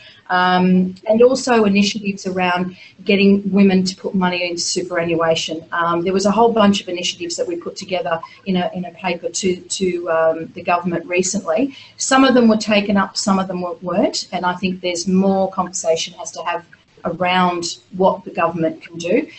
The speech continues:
Um, it'd be great if childcare could be, you know, tax deductible, some of those things that, you know, could happen that would help women get back into the workforce. But also,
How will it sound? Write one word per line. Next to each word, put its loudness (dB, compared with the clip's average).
Um, 2
it'd 0
be -2
great 2
if -4
childcare 0
could -6
be, 2
you -10
know, -2
tax -8
deductible, 0
some 2
of 0
those 2
things -4
that, -2
you 4
know, 4
could 0
happen -2
that -2
would 2
help -2
women -6
get -4
back -6
into -12
the -16
workforce. -6
But -2
also, 4